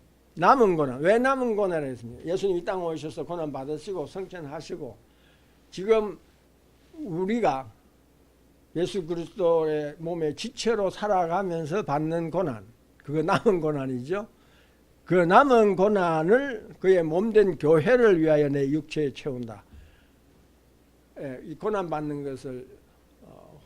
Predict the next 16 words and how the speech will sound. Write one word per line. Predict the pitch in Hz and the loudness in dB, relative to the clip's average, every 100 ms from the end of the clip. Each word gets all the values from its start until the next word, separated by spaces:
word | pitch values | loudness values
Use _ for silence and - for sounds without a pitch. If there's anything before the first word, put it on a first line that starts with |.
| _ | _
환영했다 | - 202 254 190 170 156 135 127 | -8 -6 -4 -4 -6 -8 -10 -10
이 | |
말씀입니다. | 165 202 - 127 120 117 _ _ _ _ _ | -12 -12 -16 -18 -18 -20 _ _ _ _ _
내 | 147 151 147 135 _ _ _ _ _ | 0 0 0 -4 _ _ _ _ _
교회를, | 151 147 160 151 | 2 4 4 4
주님 | 185 160 | 2 4
몸된 | 147 170 160 151 | 2 2 2 0
교회를 | 131 143 175 214 135 | 2 2 4 2 0
위해서. | 120 107 - 107 _ _ _ _ _ _ | -6 -12 -18 -20 _ _ _ _ _ _
그러니까는 | - 196 254 262 240 226 220 233 247 247 - _ _ - | 0 2 2 0 4 6 6 2 0 -4 -14 _ _ -10
그 | - 190 190 | -2 0 2
괴로움을 | 180 214 202 170 170 202 - - - _ _ _ | 4 4 4 0 -4 -6 -10 -18 -20 _ _ _
기뻐할 | 226 - 151 | -12 -2 -2
수 | 139 - | -2 -8
있는 | 143 175 151 | -10 -8 -8
거죠. | 117 - - | -10 -12 -18